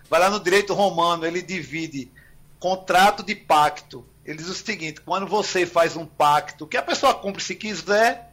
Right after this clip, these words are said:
não é um contrato. Mas quando a pessoa se descumprir, terá uma cláusula penal e você poderá ajuizar uma demanda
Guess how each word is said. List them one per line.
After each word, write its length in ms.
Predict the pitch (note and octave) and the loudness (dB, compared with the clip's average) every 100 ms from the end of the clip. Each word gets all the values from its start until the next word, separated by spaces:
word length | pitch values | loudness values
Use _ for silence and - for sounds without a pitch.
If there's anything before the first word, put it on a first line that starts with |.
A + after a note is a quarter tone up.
| _ _ - | _ _ -8
não 200 | B3 G#3 | -2 0
é 80 | F3+ | 0
um 60 | |
contrato. 540 | F3+ A3+ A3+ D#3+ C3 D#3 | 0 -2 4 4 4 0
Mas 140 | G3+ | 0
quando 200 | - C4+ | 2 2
a 60 | D4+ | 2
pessoa 340 | C4+ - G3+ | 0 0 -2
se 160 | - G#3 | -2 -6
descumprir, 680 | G#3+ - A3+ G#3 E3+ E3+ | -4 -4 -4 -6 -4 -2
terá 200 | E3+ E3 | 2 4
uma 120 | F3 | 4
cláusula 380 | D#3 D#3+ D#3 E3 | 4 2 2 0
penal 380 | E3 F#3+ D#3+ D3 | 0 0 2 2
e 40 | |
você 280 | D3+ E3 F3 | 2 -2 -4
poderá 460 | F3 F3+ E3+ D#3+ G3 | -4 -2 2 4 6
ajuizar 840 | F3+ F3 F#3+ C3+ C#3+ C3 A2+ - - _ - | 4 -2 -8 -2 2 2 0 -8 -20 _ -6
uma 160 | D#3 | -4
demanda 720 | D3 C#3+ B2+ F#3 A3 C#3+ G#2+ | -2 -4 -2 0 0 -2 -6